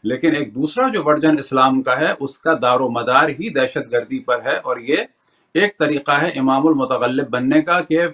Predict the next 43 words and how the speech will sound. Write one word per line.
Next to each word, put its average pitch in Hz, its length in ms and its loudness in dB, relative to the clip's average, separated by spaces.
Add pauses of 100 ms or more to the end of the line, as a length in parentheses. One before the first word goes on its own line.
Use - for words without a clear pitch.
पावर 127 300 0
के 147 120 -2
ज़रिए 123 320 -2
से 151 160 -2
आप 147 240 0
पावर 127 400 0
में 160 140 -2
आ 120 180 -4
जाएं 135 200 -2
और 160 140 0
खलीफा 123 380 -6
बन 117 220 -8
जाएं, 135 200 -2
ज़िल्ले 123 320 -4
इलाही 120 240 -4
बन 107 220 -6
जाएं। 85 220 -20 (680)
उसमें 180 280 0
सिर्फ 269 320 0
एक 208 140 0
शर्त 202 280 2
यह 180 260 0
है 202 100 -2
कि 175 160 -2
यह 156 80 6
आदमी 160 300 2
मुसलमान 156 580 2
घर 156 120 2
में 160 160 -2
पैदा 131 300 0
हुआ 165 260 -4
हो, 196 260 -6 (680)
उसके 151 300 -2
बाद 165 320 4
ये 180 160 -2
जो 180 260 2 (160)
गुनाह 196 340 2
करना 175 340 0
चाहे 156 320 0
कर - 220 -4
सकता - 440 -4
है, 214 160 -6
सिर्फ - 440 0